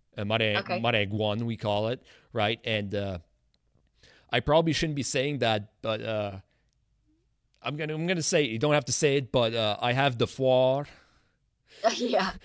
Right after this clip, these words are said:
Speaker 1: Yeah,
Speaker 2: the
Speaker 1: that's,
Speaker 2: foire.
Speaker 1: uh, do you have any more examples?
Speaker 2: Huh, let's see. Um, just off the top, th-, you talking about words that I would just say every day?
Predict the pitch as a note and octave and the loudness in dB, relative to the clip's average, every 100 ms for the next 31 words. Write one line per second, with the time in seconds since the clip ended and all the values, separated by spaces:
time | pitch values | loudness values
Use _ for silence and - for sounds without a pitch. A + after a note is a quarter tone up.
0 | - C#3+ C3 B2+ F3+ F#3+ - C#3+ C3+ D3 | -14 -4 0 2 6 6 4 -8 -4 2
1 | E3+ A#3 D4+ D4 A#3 A#3+ D#3 C3 C3+ A#3+ | 6 6 4 4 6 4 4 0 0 -2
2 | C#4+ - - - _ _ _ _ _ _ | -4 -4 -6 -12 _ _ _ _ _ _
3 | _ _ _ _ _ _ - A#3 A3 F#3+ | _ _ _ _ _ _ -4 4 4 4
4 | F3+ - F#3+ - F#3+ F3+ F#3 F3 F3 F3 | -2 -4 -8 -4 -2 2 2 2 -2 -14
5 | _ _ _ _ _ _ - _ _ _ | _ _ _ _ _ _ -20 _ _ _
6 | _ _ _ - - G#3 A#3 A3 - G3 | _ _ _ -14 -8 -4 2 2 2 -4
7 | - G3+ F3+ - _ _ _ _ G#3+ F#3+ | 2 6 6 4 _ _ _ _ -6 -6
8 | E3 G#3 G3 G#3+ G#3+ G3+ F3+ F3+ F#3 F#3+ | -4 -6 2 2 2 2 4 4 0 -2
9 | G3 F#3 F3+ F3 F3+ F#3 - - F3+ F3 | -2 0 2 0 -4 -12 -10 -2 0 0
10 | F#3 - _ _ _ _ _ _ - G3+ | -4 -14 _ _ _ _ _ _ -4 0
11 | G3+ G3 F#3+ G3 | 2 2 2 2